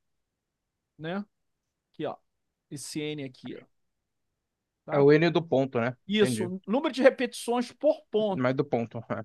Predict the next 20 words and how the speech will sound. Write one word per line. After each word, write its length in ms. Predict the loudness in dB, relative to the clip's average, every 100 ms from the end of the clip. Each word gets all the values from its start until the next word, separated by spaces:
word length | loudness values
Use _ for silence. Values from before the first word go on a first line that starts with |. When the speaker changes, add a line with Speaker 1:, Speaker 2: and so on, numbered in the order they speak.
| -12 _ -4
Speaker 2:
é. 80 | -2
Speaker 1:
É, 80 |
número 260 | 4 4 4
de 100 | 4
repetições 600 | 4 4 0 0 -2 -2
por 300 | 2 2 2
ponto, 480 | 0 0 2 -2 -10 _
tá? 240 | -2 -2 -6 _ _ _ _ _ _ -20 -20 _ _ _ _ _ _
De 160 | -6 0
pressão 440 | 4 4 4 2
indicada. 720 | 2 2 6 6 6 0 -6 -12 _ _ _ _ _ _ _ _ _ _
Ok? 300 | 2 2 2 -6 _ _ _ _ _ _ 8
Vamos 200 | 8 10
montar, 280 | 8 8
então, 260 | 8 6 6
aqui 220 | 4 4
agora? 480 | 6 8 8 6 0 _ -20 -20 _ _ _ _ _ _ _ _ _
Speaker 2:
Bora. 380 | 2 6 6 4 -4 -20 _ _ _ _
Speaker 1:
Vamos 200 | -12 -4
lá. 280 | 0 0 -2